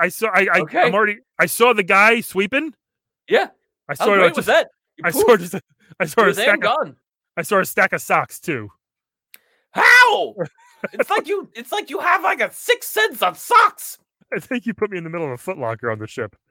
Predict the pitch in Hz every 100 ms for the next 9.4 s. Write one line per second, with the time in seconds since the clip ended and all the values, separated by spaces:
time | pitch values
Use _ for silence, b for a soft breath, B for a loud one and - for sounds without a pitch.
0 | _ - 120 - 131 107 127 113 117 254
1 | 233 131 - - - - - - 165 -
2 | _ - - _ _ _ 117 151 156 117
3 | 123 117 123 123 110 - 135 127 123 123
4 | 113 131 117 110 123 120 107 - _ _
5 | 208 131 131 151 - 143 151 147 123 113
6 | 147 135 117 117 131 120 131 143 - 104
7 | - - _ _ _ 123 160 135 107 117
8 | 113 139 165 123 127 165 - 151 147 -
9 | 165 143 139